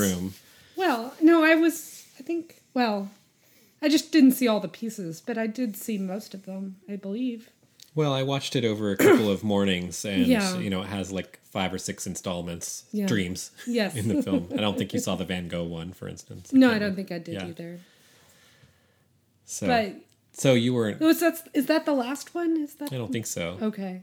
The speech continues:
Speaker 1: No, the last one is the post-apocalyptic one, maybe. Or, no, the last one might be the, the Fox Dance one. I can't remember what order they come in.
Speaker 2: No, no, no. I mean, is that the last
Speaker 1: Oh, that's
Speaker 2: film?
Speaker 1: not his last film.
Speaker 2: Yeah.
Speaker 1: No. I've actually never seen his last film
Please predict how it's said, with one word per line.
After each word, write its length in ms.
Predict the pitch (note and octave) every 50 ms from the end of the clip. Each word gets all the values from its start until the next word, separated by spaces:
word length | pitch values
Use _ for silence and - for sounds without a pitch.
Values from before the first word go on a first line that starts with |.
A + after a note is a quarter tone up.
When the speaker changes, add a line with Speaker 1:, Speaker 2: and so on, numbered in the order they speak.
| - -
Speaker 1:
No, 160 | B2 A#2+ A#2
the 80 | A#2 A2
last 300 | G#2+ A2 A#2 A2+ - -
one 100 | G#2 G2
is 140 | F#2 F2 G2
the 100 | F#2+ F#2
post-apocalyptic 1000 | - - - G#2 F#2+ - - - - F#2+ F#2 - G2 F#2 - - - - -
one, 180 | A2+ A2 G#2+ G#2+
maybe. 300 | G#2+ G#2+ A2 A2 G#2+ A2
Or, 200 | G#2+ G2 F#2 F#2 A#2
no, 240 | B2 B2 A#2 G2+
the 80 | F#2 A2
last 320 | G#2 G#2+ A#2 C3+ B2+ -
one 160 | - A2+ G2+ G2
might 220 | G2 F#2+ F#2+ F#2+
be 100 | G2 F#2+
the, 400 | E2+ F2+ F2 F2 E2+ E2 E2 -
the 120 | - G2+ G2
Fox 380 | - - G2+ F#2 - - -
Dance 440 | - - F2 E2+ E2+ E2 - - -
one. 200 | G#2 F#2 F2+ F2+
I 80 | F#2+ G2
can't 220 | - - A#2 G2+
remember 240 | F#2 F#2+ F#2 F2 F2+
what 140 | E2+ E2+ E2
order 200 | E2+ E2 E2+ E2
they 100 | D#2 E2+ -
come 240 | - - F2 -
in. 60 | - C#4
Speaker 2:
No, 140 | D4+ D#4
no, 80 | C#4+ C#4
no. 200 | C4 B3+ A#3 A3
I 80 | G#3+ G#3+
mean, 420 | A3+ A3+ A3 G#3+ G#3 G3 F#3 - - - _
is 260 | C#4+ C4 A#3 A3 G3
that 220 | G3 B3+ A#3 A3+ A#3
the 80 | A#3
last 260 | A3 G#3 F#3+ D#3+ - -
Speaker 1:
Oh, 140 | C#3+ C3+ B2+
that's 160 | C3 B2+ -
Speaker 2:
film? 100 | - B2+
Speaker 1:
not 60 | A2+ G#2
his 120 | F#2+ F2+
last 320 | F2+ E2 E2 G2 - - -
film. 260 | - - - - A2+ -
Speaker 2:
Yeah. 180 | - G#3+ - - - - _ _ -
Speaker 1:
No. 300 | G2+ F#2 F2 F2+ F#2+ A2 -
I've 140 | B2+ D#3 F3
actually 340 | A3+ A#3+ A#3 - - F3+ C#3+
never 280 | B2+ C3+ C3 B2+ A#2 G2+
seen 300 | - - E3 F#3+ F#3+ D#3+
his 200 | B2 A2 F#2 -
last 320 | F#2+ F2 F2 F2 - -
film 380 | - G2+ F2+ F2 E2 F2+ G2